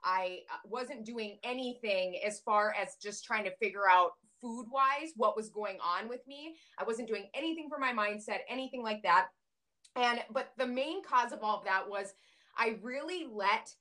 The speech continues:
you know, kind of the other people control my,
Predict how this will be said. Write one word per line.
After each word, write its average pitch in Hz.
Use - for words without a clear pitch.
you 233
know, 220
kind 226
of 214
the 196
other 240
people 240
control 214
my, 190